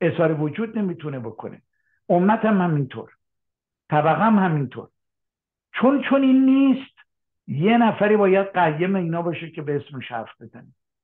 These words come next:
و این سنگ بنای دیکتاتوری است.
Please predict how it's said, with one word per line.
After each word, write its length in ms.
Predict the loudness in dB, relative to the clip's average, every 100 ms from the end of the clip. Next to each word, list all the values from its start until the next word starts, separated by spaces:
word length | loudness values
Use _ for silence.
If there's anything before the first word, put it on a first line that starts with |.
| _
و 100 | 0
این 340 | 2 4 2 0 -4
سنگ 440 | -2 0 -2 -2
بنای 640 | -2 0 -2 -2 -2 -6 -12 _ _ _ _ _ _ _ _ _ _ _ _ _ _ _ _ _ _
دیکتاتوری 540 | -10 -4 -6 -6 -12 -16
است. 220 | _